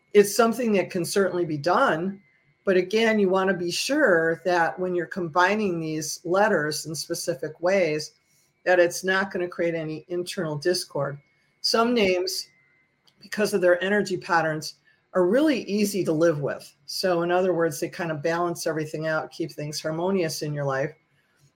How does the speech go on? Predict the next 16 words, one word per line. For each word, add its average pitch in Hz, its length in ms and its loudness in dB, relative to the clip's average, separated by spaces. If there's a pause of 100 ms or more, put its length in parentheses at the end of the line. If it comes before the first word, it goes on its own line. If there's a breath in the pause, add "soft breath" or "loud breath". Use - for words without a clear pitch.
(160)
Other 214 480 8
names 170 400 0
are 165 60 2
kind 175 200 -2
of 175 80 2
like 156 220 2
listening 160 440 -2
to 151 300 -4
hard 160 280 2
rock 147 280 2
music 180 460 0
all 156 180 0
day 151 180 -2
and 143 120 -4
all 139 160 -2
night. 147 400 -4